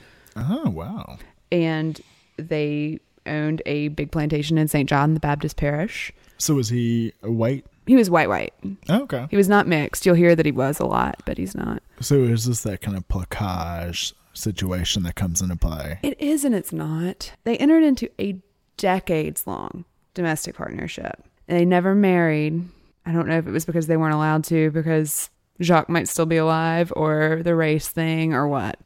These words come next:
Speaker 2: But they never married. But they were cool with that.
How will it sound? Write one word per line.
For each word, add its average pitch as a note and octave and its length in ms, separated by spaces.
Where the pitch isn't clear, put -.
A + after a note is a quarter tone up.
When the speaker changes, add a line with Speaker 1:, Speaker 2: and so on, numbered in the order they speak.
Speaker 2:
But E3+ 300
they E3+ 120
never E3+ 220
married. D3 420
But - 80
they A#3+ 80
were A3 80
cool D#3+ 160
with D3+ 120
that. D3+ 200